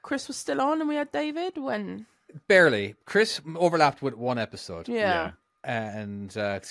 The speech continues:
Speaker 2: then he, then Tom kept asking me, um,
Speaker 1: To come over
Speaker 2: asked me
Speaker 1: again.
Speaker 2: if I could,
Speaker 1: Yeah.
Speaker 2: if I could jump on the podcast, uh, every, every, every few weeks. And, uh, Tom, and then, but Chris was never there every time I show, every time I was on there. But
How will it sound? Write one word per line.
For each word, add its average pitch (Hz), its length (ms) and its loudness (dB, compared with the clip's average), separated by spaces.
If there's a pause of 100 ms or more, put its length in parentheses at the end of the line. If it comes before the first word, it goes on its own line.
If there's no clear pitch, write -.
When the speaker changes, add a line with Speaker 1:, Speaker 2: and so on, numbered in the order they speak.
(140)
Speaker 2:
then 127 240 -4
he, 135 200 -2
then 139 280 0 (260)
Tom 139 300 2
kept 127 320 -2
asking 117 380 -4 (120)
me, 110 440 -6 (540)
um, 101 760 -4
Speaker 1:
To 95 60 -10
come 190 140 -10
over 190 140 -8
Speaker 2:
asked - 180 -4
me 226 80 -6
Speaker 1:
again. - 80 -4
Speaker 2:
if 92 80 -8
I 104 80 -4
could, - 140 -8
Speaker 1:
Yeah. 190 240 -6
Speaker 2:
if - 100 -6
I 123 80 2
could 117 120 -6
jump 120 160 -4
on 107 120 -4
the 101 60 -8
podcast, 95 560 -8 (480)
uh, 104 40 -14
every, 101 280 -10
every, 104 240 -8
every 107 180 -8
few 98 200 -10
weeks. 92 400 -14 (140)
And, 92 460 -12
uh, 90 580 -8
Tom, 120 220 -8
and 107 80 -10
then, 98 180 -10
but 107 140 -12
Chris - 260 -6
was 107 120 -10
never 98 200 -6
there 104 280 -2
every 98 140 -10
time 98 140 -12
I 90 100 -12
show, - 280 -12
every 101 180 -14
time 95 140 -12
I 110 60 -6
was 110 140 -10
on 87 140 -12
there. 87 180 -16 (920)
But 117 240 -2